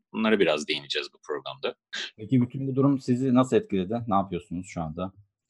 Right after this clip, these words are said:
Speaker 2: Londra'da durum nasıl?
Speaker 1: Londra'da durum nasıl? Londra,
Speaker 2: Yani
Speaker 1: yani
Speaker 2: siz evden çalışıyordunuz zaten.
Speaker 1: Evet, ben, e, Londra'ya geldim geleli işte burada bir şirket kurdum. Freelance olarak işlerime devam ediyorum bir şirket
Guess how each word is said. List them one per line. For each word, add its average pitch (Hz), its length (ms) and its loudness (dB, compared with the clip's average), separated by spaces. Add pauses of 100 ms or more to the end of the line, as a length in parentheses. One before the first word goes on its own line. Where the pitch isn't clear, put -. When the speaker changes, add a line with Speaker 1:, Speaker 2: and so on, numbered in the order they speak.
(240)
Speaker 2:
Londra'da 92 400 0
durum 90 200 -2
nasıl? 85 260 -10 (440)
Speaker 1:
Londra'da 123 460 4
durum 131 220 0
nasıl? 143 300 -2 (300)
Londra, 123 540 4
Speaker 2:
Yani 160 120 2
Speaker 1:
yani 151 440 -2
Speaker 2:
siz 135 80 -6
evden 143 240 8
çalışıyordunuz 82 500 -2
zaten. - 240 -10 (960)
Speaker 1:
Evet, 151 280 4
ben, 143 280 2 (540)
e, 101 280 -2 (360)
Londra'ya 110 300 4
geldim 107 340 6
geleli 87 280 0
işte 107 260 -2 (160)
burada 80 140 -6
bir 76 40 -6
şirket - 320 -6
kurdum. 73 340 -12
Freelance 78 440 -4
olarak 73 200 -8
işlerime 73 360 -6
devam 69 220 -4
ediyorum - 520 -20
bir - 60 -6
şirket - 300 -10